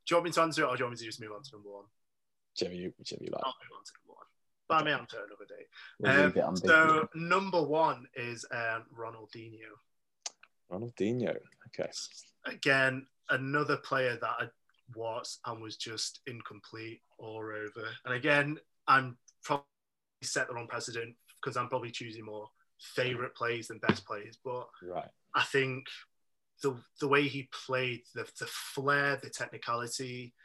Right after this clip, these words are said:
Speaker 1: but he still had end product as well. He still scored so many goals. Um, I think the one thing that really sticks in my head is when he scored a hat-trick against Madrid. I think it was one of his goals. I think the Madrid fans actually stood up and applauded him.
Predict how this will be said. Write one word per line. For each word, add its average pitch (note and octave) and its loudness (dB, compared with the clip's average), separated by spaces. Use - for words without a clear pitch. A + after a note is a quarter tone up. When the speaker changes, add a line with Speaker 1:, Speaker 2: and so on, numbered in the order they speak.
Speaker 1:
but B2+ 0
he B2 -4
still C3+ 0
had B2 2
end A#2+ -6
product B2 -4
as A2+ -10
well. A#2 -2
He A2+ -8
still B2+ -6
scored A#2 -4
so C3+ 0
many A#2+ -6
goals. A#2+ -10
Um, A#2 -4
I B2+ 6
think D3+ 2
the D3+ 4
one D3+ 6
thing D#3 2
that C3+ 2
really C3+ 4
sticks - -2
in C3 -6
my A#2 0
head A#2+ 0
is A#2+ -6
when A#2+ 0
he A#2+ -4
scored A#2 0
a A2 0
hat-trick B2+ 2
against A#2+ -6
Madrid. A#2+ -4
I - -10
think C#3 2
it C#3 4
was B2 0
one C#3 4
of B2+ 2
his B2+ -2
goals. B2+ 6
I - -2
think C#3+ 2
the C3+ 2
Madrid B2+ 2
fans A#2+ 4
actually B2 2
stood A#2+ 0
up A#2 0
and A#2 -4
applauded A#2 -2
him. A2+ -2